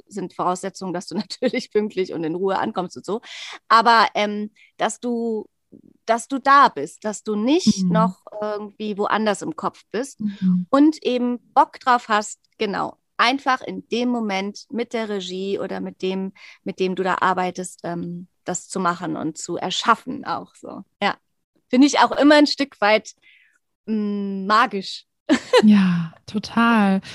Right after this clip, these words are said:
Speaker 2: Wenn wir jetzt
Speaker 1: Ja.
Speaker 2: aber schon bei dem Thema sind, weil das kennst du bestimmt auch, dass man in Situationen steckt, wo man total unter Druck gerät, sei es, wenn du
Speaker 1: Mhm.
Speaker 2: irgendwie stundenlang im Studio stehst und irgendwie merkst, heute ist der Wurm drin, ich komm nicht
Speaker 1: Mhm.
Speaker 2: rein.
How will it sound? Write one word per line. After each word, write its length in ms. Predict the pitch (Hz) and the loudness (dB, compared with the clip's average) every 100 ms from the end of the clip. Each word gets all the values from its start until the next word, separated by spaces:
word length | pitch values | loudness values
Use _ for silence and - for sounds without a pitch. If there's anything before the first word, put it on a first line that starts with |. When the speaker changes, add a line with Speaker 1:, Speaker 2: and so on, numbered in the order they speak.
| - - | -18 2
Speaker 2:
Wenn 180 | 220 240 | 8 10
wir 100 | 269 | 10
jetzt 180 | 269 - | 6 6
Speaker 1:
Ja. 80 | 240 | 6
Speaker 2:
aber 180 | 226 | 6
schon 240 | 233 240 220 | 6 4 6
bei 160 | 226 | 6
dem 160 | 220 214 | 6 4
Thema 400 | - 220 202 190 | 4 4 4 4
sind, 340 | 180 190 185 - | 4 2 2 2
weil 140 | 185 | 0
das 160 | 185 - | 0 0
kennst 240 | 214 185 | 0 2
du 60 | 185 | -2
bestimmt 400 | 185 - 185 - | -4 -2 -4 0
auch, 180 | 170 | -2
dass 220 | - 190 - | 0 -4 0
man 160 | 185 | 2
in 100 | 185 | 2
Situationen 800 | 185 190 - 185 - - 185 185 | 0 -4 -2 -4 -4 -4 -2 -2
steckt, 360 | - 190 180 - | -4 -8 -6 -2
wo 60 | |
man 200 | 185 185 | 0 0
total 340 | 185 - 196 185 | -4 -6 -6 -2
unter 240 | 190 196 | -2 -4
Druck 260 | - 196 - | -4 -6 -4
gerät, 460 | 185 180 180 185 | -4 -2 -2 -2
sei 200 | - 180 | 0 0
es, 140 | 180 - | 2 4
wenn 120 | - | 6
du 40 | |
Speaker 1:
Mhm. 60 | - | 6
Speaker 2:
irgendwie 240 | 190 202 | 2 0
stundenlang 580 | 190 - 220 175 190 196 | -2 2 2 2 0 0
im 100 | 196 | 0
Studio 460 | - 220 226 202 196 | -2 -2 -2 0 -2
stehst 380 | - 202 190 | -4 -4 -2
und 100 | 190 | -2
irgendwie 220 | 175 202 202 | 0 2 4
merkst, 340 | 202 - - | 2 0 -2
heute 220 | 196 202 | -2 0
ist 180 | 240 - | -4 -2
der 120 | 285 | -2
Wurm 220 | 269 381 | 0 0
drin, 240 | 226 196 180 | 0 0 -2
ich 140 | - | -4
komm 240 | - 220 220 | -2 2 2
nicht 260 | 226 - | 2 -2
Speaker 1:
Mhm. 60 | 294 | 0
Speaker 2:
rein. 260 | 269 208 | 2 2